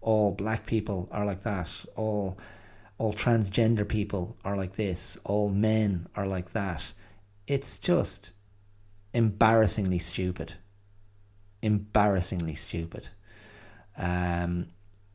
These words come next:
and the sooner we recognise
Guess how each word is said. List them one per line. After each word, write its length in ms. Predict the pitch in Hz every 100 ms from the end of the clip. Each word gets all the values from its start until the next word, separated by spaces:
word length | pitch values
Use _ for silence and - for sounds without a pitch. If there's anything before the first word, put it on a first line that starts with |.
| -
and 540 | 98 95 92 95 90 - - _ _ _ _ - - - - - -
the 80 | 135
sooner 400 | - 160 160 139
we 280 | 113 107 104
recognise 880 | 113 104 113 104 101 92 90 -